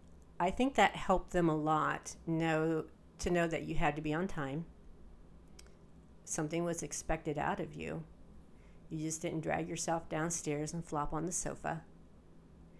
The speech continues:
You had to be up. You had a little bit of time, and you had to be moving. Then later on, when they were in high school, that became more flexible.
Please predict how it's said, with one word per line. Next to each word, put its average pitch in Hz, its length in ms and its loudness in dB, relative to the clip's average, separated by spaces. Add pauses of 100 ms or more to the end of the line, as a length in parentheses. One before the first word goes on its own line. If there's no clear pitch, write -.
(360)
You 175 160 -2
had 165 480 0
to 196 120 -4
be 170 240 -2
up. 156 280 -2 (800)
You 165 140 -2
had 151 160 0
a 147 60 0
little 151 180 -2
bit 175 120 -4
of 196 100 -8
time, 147 320 -2
and 151 100 -4
you 151 80 -6
had 147 220 -4
to 151 80 -8
be 151 160 -4
moving. 156 440 -6 (1120)
Then 180 300 2
later 156 320 0
on, 156 360 -4 (1400)
when 165 160 2
they 151 120 4
were 147 120 0
in 151 80 -2
high 170 220 0
school, - 480 -4 (1900)
that 180 180 6
became 170 300 -2
more 147 160 -2
flexible. - 640 -8